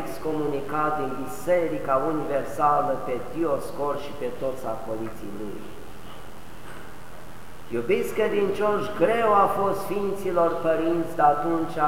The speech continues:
ca să arate dogma Sfintei Treimi și cele două fire ale lui Hristos în fața acestor eretici. Sfântul Patriarh Anatolie, care a suc-,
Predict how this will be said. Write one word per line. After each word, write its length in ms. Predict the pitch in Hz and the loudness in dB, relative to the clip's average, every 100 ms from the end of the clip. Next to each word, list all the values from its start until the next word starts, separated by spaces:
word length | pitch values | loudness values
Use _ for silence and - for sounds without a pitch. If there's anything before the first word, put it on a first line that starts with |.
| 143 | 2
ca 120 | 143 139 | 0 0
să 80 | 143 | 0
arate 460 | 135 139 160 - 151 131 165 | 2 4 2 0 -2 -2 0
dogma 560 | 202 202 - 160 151 151 - | 2 0 0 0 0 0 -2
Sfintei 560 | 170 170 156 156 147 135 | 0 0 0 0 -2 -2
Treimi 500 | 135 131 135 151 156 127 - - - - - - - - - | -2 -2 -2 -4 -4 -6 -8 -8 -10 -10 -10 -10 -10 -10 -10
și 360 | - 143 123 110 - - - - - - - - - - - - - - - - | -6 -4 -4 -4 -6 -8 -8 -8 -8 -8 -10 -10 -10 -8 -10 -10 -10 -10 -10 -2
cele 340 | 170 185 170 170 | 0 6 6 6
două 340 | 190 202 190 170 202 | 4 6 4 4 0
fire 220 | 185 170 | 2 2
ale 220 | 156 151 151 | 2 0 0
lui 120 | 143 - | -2 -4
Hristos 580 | 143 - - 160 160 160 - - - 135 | -4 -6 0 2 2 0 -6 -8 -4 -4
în 60 | - 131 | -2 4
fața 420 | 151 151 143 139 135 135 - 117 | 4 4 2 2 2 0 0 0
acestor 520 | 117 139 135 - 131 120 113 | 0 -2 -4 -4 -4 -2 -2
eretici. 600 | 123 135 - - - - - - - - - - - - - - - - - - | -2 -2 -4 -8 -8 -8 -10 -10 -10 -10 -10 -10 -8 -8 -8 -10 -10 -10 -10 -6
Sfântul 380 | 147 214 - 214 196 | 0 2 2 2 4
Patriarh 520 | 185 170 180 202 185 175 180 | 4 4 2 4 4 4 6
Anatolie, 760 | 170 170 208 202 170 120 107 101 | 6 4 4 2 2 0 -2 -2
care 180 | 131 135 | 0 0
a 140 | 143 - | 0 -2
suc-, 320 | 151 143 143 | -6 -6 -8